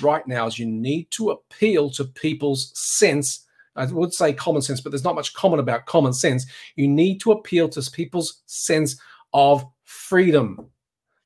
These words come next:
the freedom that they have loved, and their, their choices, that the choices that they make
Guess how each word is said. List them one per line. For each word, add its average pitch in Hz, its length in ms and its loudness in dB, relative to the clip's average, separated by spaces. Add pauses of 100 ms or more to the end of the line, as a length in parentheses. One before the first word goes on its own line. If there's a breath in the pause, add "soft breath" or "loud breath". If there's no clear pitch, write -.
the 131 100 -2
freedom 180 420 2
that 170 160 2
they 147 160 2
have 135 220 0
loved, 139 500 2 (380 soft breath)
and 139 480 0 (460 soft breath)
their, 139 420 2
their 131 200 0
choices, 190 600 2
that 156 140 -2
the 139 100 -4
choices 190 460 0
that 147 180 0
they 131 160 0
make 135 560 -2